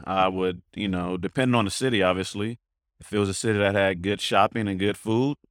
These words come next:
I'm getting up around eleven thirty, twelve. I'll probably leave around one, knowing that the bus is at four. Uh, take a couple hours, uh, go grab something to eat, and go shop, and literally until the bus came. And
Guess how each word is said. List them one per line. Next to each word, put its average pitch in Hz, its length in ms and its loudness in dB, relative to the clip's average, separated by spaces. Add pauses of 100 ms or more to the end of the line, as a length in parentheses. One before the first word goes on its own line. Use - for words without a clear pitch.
I'm 90 280 -6
getting 98 300 -4
up 101 200 2 (600)
around 107 340 4
eleven 110 280 2
thirty, 123 220 2
twelve. 107 440 2
I'll 98 80 0
probably 110 300 2
leave 104 240 0
around 107 340 0
one, 101 180 -2
knowing 101 160 -2
that 101 140 -2
the 98 80 -6
bus 98 240 -4
is 95 80 -2
at 101 120 -2
four. 104 520 0 (560)
Uh, 90 500 2 (460)
take 101 240 -4
a 98 40 -12
couple 113 340 2
hours, 113 680 2 (140)
uh, 90 240 -4
go 95 180 -2
grab 101 240 2
something 107 280 -6
to 101 100 -6
eat, 110 260 0 (760)
and 92 420 0
go 104 160 2
shop, 123 420 2
and 92 160 -4
literally 107 320 0
until 107 380 0
the 95 140 -4
bus 107 320 0
came. 123 360 0
And 85 240 -6